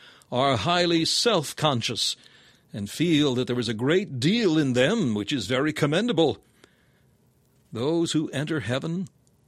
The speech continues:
carry nothing of self with them. Neither will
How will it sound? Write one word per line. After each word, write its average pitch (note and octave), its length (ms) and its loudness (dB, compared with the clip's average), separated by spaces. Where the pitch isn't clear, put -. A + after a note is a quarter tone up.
carry D3 520 -2
nothing B2+ 580 -6
of G#2+ 160 -6
self - 600 -6
with A2+ 280 -12
them. G#2 260 -14
Neither C3+ 420 0
will B2+ 260 0